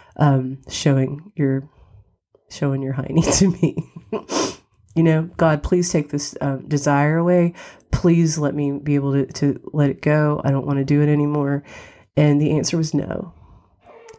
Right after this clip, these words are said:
Then a few months later, I got my first call from a publisher in Nashville, and that's where it went. What I didn't know at the time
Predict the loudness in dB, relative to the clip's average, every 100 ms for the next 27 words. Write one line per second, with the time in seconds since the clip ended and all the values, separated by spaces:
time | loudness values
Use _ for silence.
0 | _ _ 0 0 2 2 2 2 2 4
1 | 4 2 0 0 0 -2 -4 -4 -2 0
2 | 0 -4 -4 -4 -2 -2 -4 -8 -8 -6
3 | -8 -12 -20 -20 _ -16 -2 0 2 0
4 | -2 0 0 0 -4 -4 0 0 0 -2
5 | -2 -6 _ _ _ _ _ _ -6 0
6 | 2 4 4 4 2 4 4 2 -2 -6
7 | -6 -4 0 0 -2 -4 -10